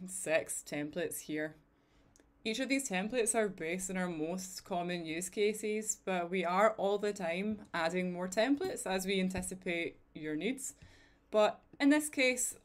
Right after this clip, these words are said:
I'm going to look at one in particular just to show you how these templates work. So you can see each of these templates have a preview option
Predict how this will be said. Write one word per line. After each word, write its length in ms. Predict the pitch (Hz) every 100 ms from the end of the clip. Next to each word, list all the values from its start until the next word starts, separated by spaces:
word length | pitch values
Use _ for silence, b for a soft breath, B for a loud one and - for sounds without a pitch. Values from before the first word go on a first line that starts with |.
| -
I'm 260 | 190 196
going 140 | 190 185
to 100 | 190
look 100 | 185
at 80 |
one 300 | 175 175 170 143
in 300 | 170 170 175
particular 500 | - 269 - - 262
just 220 | 233 208 190
to 60 |
show 180 | 190 170
you 160 | 165 170
how 120 | 160
these 200 | 156 175
templates 640 | 160 151 - 165 - - - 147
work. 260 | 147 - - b b b b b
So 100 | -
you 60 | 214
can 100 | 220
see 120 | 254
each 200 | 254 254
of 100 | 240
these 220 | 240 254
templates 400 | 202 185 196 -
have 320 | - 190 202 208 -
a 80 | 202
preview 520 | 208 - 180 202 233 240 -
option 460 | 208 - 320 349